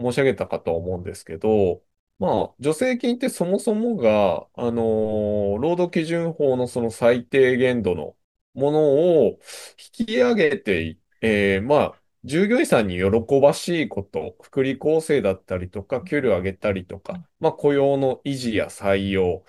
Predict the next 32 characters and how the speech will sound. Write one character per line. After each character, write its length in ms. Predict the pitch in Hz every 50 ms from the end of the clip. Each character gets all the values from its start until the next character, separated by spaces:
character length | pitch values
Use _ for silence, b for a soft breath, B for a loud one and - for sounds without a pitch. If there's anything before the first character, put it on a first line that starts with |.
| b b b b b
え 280 | - 113 107 107 104 101
ー、 20 |
職 400 | 95 - 120 107 - - 123 120
場 180 | 110 117 110 107
の 320 | 107 107 104 104 104 98
環 320 | 98 - - 113 113 110 98
境 160 | - 117 110
の 140 | 104 101 98
改 260 | - - 101 107 104
善 220 | 95 113 113 113
だ 80 | 117 135
っ 100 | 139 -
た 140 | _ 120 104
り 120 | 95 90
と 140 | - - 101
か、 640 | - _ _ 190 196 185 160 139 107 92 - - _ _
ま 80 | 170 156
あ、 20 |
社 260 | 160 - 160 156 156
員 220 | 147 127 123 123 117
さ 240 | - 98 92 85
ん 80 | 82 80
に、 140 | 78 80 - _ _ _ _ _ _
あ 180 | - - 110 107
の、 300 | 101 95 87 82 80 82
社 160 | - 127 117
員 160 | 123 123 117
教 140 | - 139 123
育 180 | 107 - - 95
な 140 | 80 80
ど 100 | 78 67
を 160 | 64 - -